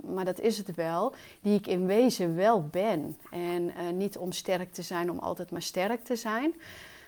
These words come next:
Ehm, want dat is wat mensen soms nog wel zien van mij, terwijl, nou ja, omdat ik dat vroeger natuurlijk, eh, die kant dan liet zien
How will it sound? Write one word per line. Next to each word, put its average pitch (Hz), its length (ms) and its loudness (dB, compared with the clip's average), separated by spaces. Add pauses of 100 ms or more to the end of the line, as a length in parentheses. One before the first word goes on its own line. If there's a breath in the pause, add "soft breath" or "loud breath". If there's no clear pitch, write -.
(140 loud breath)
Ehm, 175 1000 -4
want 170 140 -4
dat 185 160 0
is 185 120 -6
wat 180 140 -6
mensen 185 380 0
soms 214 320 0
nog 180 140 2
wel 175 280 6
zien 208 400 4
van 180 160 0
mij, 170 240 2
terwijl, 170 420 4
nou 196 200 -2
ja, 147 120 -2 (100)
omdat 175 240 -2
ik 175 120 -8
dat 175 160 -6
vroeger 190 320 0
natuurlijk, 175 540 -2
eh, 170 200 -2 (180)
die 175 220 -2
kant 226 260 2
dan 226 220 2
liet 226 200 2
zien 269 340 2